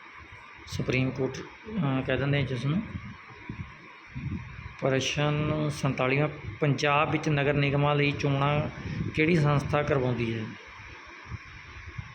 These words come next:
ਇਸ ਸਵਾਲ ਦਾ ਉੱਤਰ ਹੈਗਾ ਦੋਸਤੋ ਆਪਸ਼ਨ ਬੀ, ਪੰਜਾਬ ਰਾਜ ਚੋਣ ਕਮਿਸ਼ਨ, ਠੀਕ ਆ। ਮਿਊਨਿਸਪ-, ਅਹ, ਮਿਊਨਿਸਪਲ ਕਾਰਪੋਰੇਸ਼ਨ ਤੇ ਪੰਚਾਇਤੀ ਚੋਣਾਂ ਸਾਰੀਆਂ ਪੰਜਾਬ ਰਾਜ ਚੋਣ ਕਮਿਸ਼ਨ,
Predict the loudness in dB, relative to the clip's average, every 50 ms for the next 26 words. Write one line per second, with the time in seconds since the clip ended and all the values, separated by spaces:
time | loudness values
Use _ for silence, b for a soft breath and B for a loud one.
0 | -18 -18 -18 -18 -18 -18 -20 -18 -16 -16 -16 -16 -16 -18 -18 -12 -10 -10 -8 -2
1 | 2 2 2 4 4 4 4 4 4 2 2 0 2 2 2 2 2 2 0 0
2 | 0 0 0 0 -4 -8 -12 -16 -18 -18 -18 -18 -18 -18 -18 -18 -18 -18 -18 -18
3 | -10 -2 -2 0 0 2 2 2 2 2 2 2 0 0 0 2 2 4 4 2
4 | 2 2 4 4 4 4 4 2 -2 -4 -8 -8 -6 -2 2 2 4 4 2 2
5 | 2 2 2 2 2 0 0 -2 -2 -2 -4 -2 -2 0 2 2 0 -2 -4 -10
6 | -14 -16 -16 -16 -16 -10 -2 2 2 4 2 2 0 0 0 0 0 0 2 2
7 | 2 4 4 4 4 4 2 2 0 0 0 2 4 4 2 2 2 2 0 2
8 | 2 0 0 2 2 4 4 4 4 2 2 0 0 2 2 2 2 2 0 0
9 | 2 2 2 2 2 2 2 2 2 2 2 2 2 2 2 2 2 2 4 4
10 | 2 2 2 0 0 0 0 0 0 -2 0 2 2 2